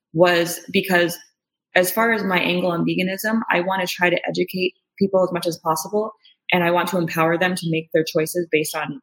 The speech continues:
their conscious decisions and not just beliefs that have been just put on us our whole life.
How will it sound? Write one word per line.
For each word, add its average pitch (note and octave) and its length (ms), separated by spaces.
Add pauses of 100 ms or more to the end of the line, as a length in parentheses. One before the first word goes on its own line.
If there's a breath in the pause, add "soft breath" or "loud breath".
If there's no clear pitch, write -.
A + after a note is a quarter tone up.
(100)
their D3+ 180
conscious D#3+ 360
decisions D#3+ 520
and D3+ 220 (300 soft breath)
not D#3 240
just D#3+ 200 (180)
beliefs D#3+ 400
that D#3 160
have D#3+ 100
been D3+ 180
just D#3 300 (480)
put F3+ 80
on E3+ 160
us F3+ 140
our E3 100
whole D#3 160
life. D#3 240